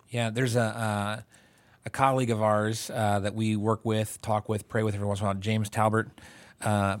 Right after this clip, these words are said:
pastor here in Akron, and, uh, he often says this quote, um, "I don't want people to go to hell, and I don't want people to live in hell."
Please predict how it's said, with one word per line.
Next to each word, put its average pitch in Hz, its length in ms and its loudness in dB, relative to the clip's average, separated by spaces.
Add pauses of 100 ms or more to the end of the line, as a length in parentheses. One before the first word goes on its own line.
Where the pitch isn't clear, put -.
pastor 104 640 -4
here 107 280 -4
in 104 160 -6
Akron, 107 460 -4
and, 107 360 -4
uh, 98 240 -2 (320)
he 135 260 -4
often 117 300 0
says 104 280 -2
this 107 160 -6
quote, 107 340 0 (580)
um, 101 300 4
"I 110 80 2
don't 123 180 4
want 117 140 2
people 113 220 2
to 104 40 2
go 110 160 4
to 120 80 4
hell, 127 320 4
and 113 100 -2
I 110 40 4
don't 113 120 4
want 113 120 0
people 107 160 0
to 104 60 2
live 98 200 2
in 95 120 0
hell." - 320 -4